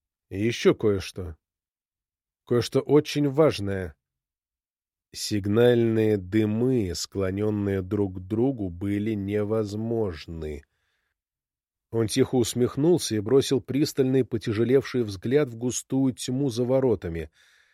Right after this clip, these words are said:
«Кем бы и чем бы ты ни была, ты только что выдала себя. Я не знаю, что ты такое, но грязный почерк всегда одинаковый». Фёдор поморщился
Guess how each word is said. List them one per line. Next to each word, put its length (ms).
«Кем 360
бы 180
и 440
чем 480
бы 140
ты 200
ни 280
была, 420
ты 200
только 340
что 220
выдала 500
себя. 480
Я 180
не 160
знаю, 360
что 200
ты 140
такое, 560
но 180
грязный 540
почерк 480
всегда 420
одинаковый». 880
Фёдор 340
поморщился 840